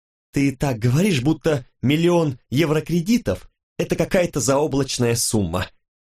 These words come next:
фыркнул мой собеседник. "Начинай работать на меня, и она станет для тебя куда более реальной". "А как же твои бравые близнецы не справляются? Кейн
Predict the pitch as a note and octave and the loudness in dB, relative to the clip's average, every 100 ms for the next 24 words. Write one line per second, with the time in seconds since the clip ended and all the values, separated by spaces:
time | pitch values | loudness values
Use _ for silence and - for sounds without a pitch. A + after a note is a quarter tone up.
0 | _ _ C#3 C#3+ C#3+ D3 A2+ A2 A2+ G#2+ | _ _ -2 0 2 2 2 0 0 0
1 | - F#2 C2+ C2+ _ _ _ _ - F2+ | 0 -4 -4 -12 _ _ _ _ -6 -2
2 | A#2 B2+ D#3 D#3 D3+ C#3 C#3 D3+ C#3 B2 | 0 0 0 2 2 2 0 0 -2 -2
3 | A2+ A2+ A#2+ B2 E3+ - _ _ _ _ | 0 0 2 2 0 -2 _ _ _ _
4 | _ - G#2 B2 C3+ - - D#3+ D#3 C3+ | _ -4 -2 0 -2 -4 -2 -2 0 -2
5 | D3 D3 C#3+ - D3 F#3 E3+ F3+ F3+ F3+ | -2 0 -2 -2 -2 0 2 2 2 2
6 | F3+ D#3+ C#3+ E3 D3 F#2+ _ _ _ _ | 2 2 2 0 -2 -6 _ _ _ _
7 | _ _ _ _ _ F#2+ G2 C#3+ G#2+ A2 | _ _ _ _ _ -2 0 0 0 -2
8 | A#2+ A#2+ A#2+ G#2+ - _ - G2 C3+ C#3+ | 0 2 2 -2 -6 _ -6 0 2 2
9 | A#2+ A2 A#2 G#2+ A2 G#2 - A#2+ B2 B2 | 0 0 -2 -2 -2 -2 0 0 2 0
10 | - D#3 F3+ A3 C#3 - D#2 - _ _ | 0 -2 0 0 -2 -4 -10 -10 _ _
11 | _ _ - G3 G3 F#3 | _ _ 0 2 2 0